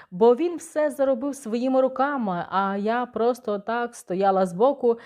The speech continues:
і ще й заважала. А тепер є машина, квартира, гараж, і не треба йому заважати жити і насолоджуватися тим нарешті омріяним життям.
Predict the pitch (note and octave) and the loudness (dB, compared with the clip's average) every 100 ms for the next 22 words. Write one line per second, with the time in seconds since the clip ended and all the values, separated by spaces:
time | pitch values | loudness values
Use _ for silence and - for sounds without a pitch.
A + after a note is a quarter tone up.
0 | - - - G#3+ G#3+ - G#3 G3+ G3 F#3+ | -18 -18 -6 -4 -4 -4 -2 0 0 2
1 | F#3+ A3 A#3+ A3 E3+ - _ _ G3+ F#3+ | 2 0 0 -2 -4 -10 _ _ -8 -4
2 | A#3+ F4+ F4+ F#3+ F#3+ F3+ E3+ - D4 D4+ | -2 0 -2 0 -2 -2 -2 -4 0 0
3 | B3+ A#3+ B3 F#3+ F#3 D#4+ D4+ A#3+ F#3+ F#3+ | 0 -4 -4 -4 -2 -2 2 2 2 0
4 | A3+ D4+ C#4+ - - - - D#4 F4 E4 | 0 0 -2 -6 -20 -20 -14 -4 -2 -2
5 | G4 G4 B3+ G#3+ G#3+ B3+ C#4 A#3+ F#3+ G3+ | 2 2 4 2 2 2 2 2 0 -2
6 | G3+ B3+ B3+ F#3+ A#3 D#4+ - A3+ G#3 G3 | 0 -2 -2 -4 -2 -4 0 -2 0 -2
7 | F#3 F3+ F#3 C4 D#4+ C4 B3 A#3+ A3+ A3 | -4 -4 2 2 2 2 0 0 -4 -4
8 | G#3 - D4 D4 A3+ G3+ A3+ A#3 _ G3 | -6 -6 -4 0 0 0 -2 -6 _ -8
9 | - F3+ F3+ A3 G#3 F#3+ F#3 F3 D#3+ - | -4 -2 0 2 2 0 -4 -6 -10 -4
10 | G3 F3 | -4 -4